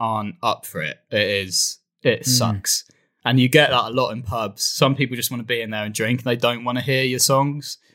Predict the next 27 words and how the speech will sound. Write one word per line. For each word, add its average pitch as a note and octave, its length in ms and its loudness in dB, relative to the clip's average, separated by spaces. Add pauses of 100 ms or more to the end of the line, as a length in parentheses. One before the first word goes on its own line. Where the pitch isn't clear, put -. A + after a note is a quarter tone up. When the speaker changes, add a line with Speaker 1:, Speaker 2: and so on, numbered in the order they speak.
Speaker 2:
Mm-hmm. G#2 440 -6
Speaker 1:
Um, A#2 460 0 (100)
but G#2+ 220 2
yeah, G2+ 380 -2 (240)
mate, G2 420 -6 (300)
it's C3 160 2
a C3 60 2
feeling C#3 460 6
that A2 280 -6 (440)
<laughs> - 400 -10
can't C#3+ 240 6
be B2 120 0
replicated A#2+ 600 0
in A2 120 -8
any A#2 180 -4
other G#2+ 180 -2
profession. G#2+ 600 -6
Like, F#2+ 300 -8 (480)
Speaker 2:
No. A2+ 440 0
Speaker 1:
may-, C#3+ 180 6
maybe, D3 360 2
Speaker 2:
No. G#2+ 160 0
Speaker 1:
b-, G#2 80 2 (100)
maybe C#3+ 260 4
bombing, C#3 540 2
stand C3+ 460 2
up, D#3+ 240 0